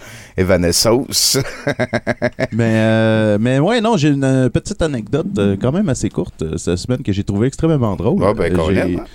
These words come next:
Speaker 2: hier, euh, jasais avec un de mes amis, puis, euh, il, il, il me disait qu'il avait découvert,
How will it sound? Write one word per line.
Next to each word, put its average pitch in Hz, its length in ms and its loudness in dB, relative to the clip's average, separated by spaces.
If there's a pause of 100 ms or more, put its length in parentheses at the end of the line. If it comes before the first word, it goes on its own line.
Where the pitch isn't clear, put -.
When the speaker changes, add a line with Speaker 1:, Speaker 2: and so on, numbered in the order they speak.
(240)
Speaker 2:
hier, 143 240 2
euh, 92 180 2
jasais 98 300 2
avec 123 380 -2
un 131 140 2
de 104 140 2
mes 98 280 -2
amis, 117 300 0
puis, 98 280 0
euh, 90 260 4 (240)
il, 101 100 -12 (140)
il, - 120 -16 (100)
il 110 120 -2
me 107 40 0
disait 139 220 0
qu'il 117 200 2
avait 110 160 2
découvert, 123 520 2